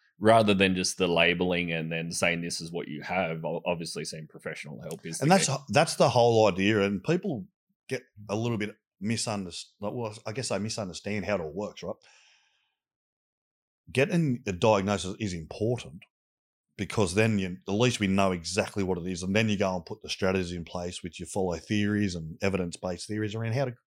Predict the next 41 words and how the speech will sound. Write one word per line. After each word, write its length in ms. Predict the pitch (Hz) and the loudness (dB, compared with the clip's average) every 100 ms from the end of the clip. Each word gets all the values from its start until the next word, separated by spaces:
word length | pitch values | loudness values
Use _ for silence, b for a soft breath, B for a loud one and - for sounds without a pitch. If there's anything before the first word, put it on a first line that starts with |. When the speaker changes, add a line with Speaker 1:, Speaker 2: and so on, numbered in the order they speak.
| - | -8
Speaker 2:
how 80 | 131 | -4
to 80 | |
work 160 | 131 165 | -2 -2
with 80 | 107 | -4
that. 60 | 85 _ B B B B B B - | -12 _ B B B B B B 2
People 200 | 196 208 | 6 8
get, 140 | 185 | 6
get 100 | 156 | 4
a 20 | 127 | 4
little 160 | 143 | 6
bit 120 | 131 | 6
confused 460 | 107 95 117 117 104 | 2 -2 2 4 6
around 200 | 101 104 | 6 6
what's 160 | 107 - | 4 2
the 80 | |
process 540 | - 101 95 92 92 - | 0 2 2 0 -4 -4
of, 200 | 85 78 - | -4 -4 -4
"Hey, 260 | 98 85 _ _ - | -4 -4 _ _ -2
how 80 | 147 | 4
do 80 | 185 | 6
I 80 | 110 | 4
find 480 | - 107 110 107 | 2 2 4 4
out 240 | 92 131 190 _ _ _ _ _ _ _ - | 4 2 0 _ _ _ _ _ _ _ -10
what's 180 | 95 98 | -6 -2
wrong 180 | 110 | -2
with 140 | 139 135 | -2 -2
me?" 180 | 208 233 _ 107 | -4 -8 _ -8
Speaker 1:
Mm. 220 | 104 80 _ | -6 -8 _
Speaker 2:
Firstly, 340 | - 151 139 117 | 4 4 4 0
there's 140 | 95 | 0
nothing 240 | 117 110 87 | -2 -6 -6
wrong 240 | 92 110 | -2 0
with 160 | 123 80 | 0 -4
you. 260 | 80 139 - _ _ _ _ | -6 -10 -10 _ _ _ _
It's 120 | - | -10
just 200 | - 92 | -8 -6
you. 360 | 87 110 101 - - - | 0 2 2 0 -6 -14
<laughs> 180 | - 87 | -12 -4
Speaker 1:
Yep. 200 | 101 - _ _ - | -4 -4 _ _ 0
Speaker 2:
But 180 | 120 - | 0 0
the, 140 | 107 | -12